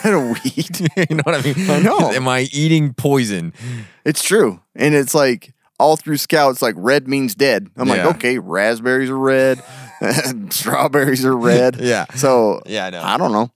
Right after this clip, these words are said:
Speaker 2: Yeah.
Speaker 1: And there's a ton of berries that grow up in the wilderness, but
Speaker 2: There
Speaker 1: I would
Speaker 2: is.
Speaker 1: never eat any of 'em, even if it looked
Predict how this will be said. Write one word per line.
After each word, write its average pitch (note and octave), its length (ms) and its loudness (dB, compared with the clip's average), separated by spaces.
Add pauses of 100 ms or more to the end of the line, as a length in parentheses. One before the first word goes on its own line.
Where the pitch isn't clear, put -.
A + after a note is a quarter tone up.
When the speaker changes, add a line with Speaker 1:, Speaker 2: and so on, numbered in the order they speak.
(160)
Speaker 2:
Yeah. E2+ 160 -14
Speaker 1:
And C3 100 2
there's C#3+ 120 4
a C3 60 -2
ton D3+ 260 0
of A#2+ 100 -2
berries A2+ 340 2
that G2+ 100 -4
grow G#2+ 260 0
up G#2+ 160 2 (100)
in A2+ 140 -4
the F2+ 80 -2
wilderness, G#2 520 -4
but F2+ 300 -2 (180)
Speaker 2:
There A2+ 260 -4
Speaker 1:
I G#3+ 40 2
would G#2+ 160 2
Speaker 2:
is. F#2 140 -4
Speaker 1:
never A#2 320 0
eat A#2 160 0
any C3+ 140 -4
of F#2+ 80 -6
'em, F2+ 180 -6
even E3 280 -4
if C3 140 -4
it - 140 -8
looked B2+ 520 -2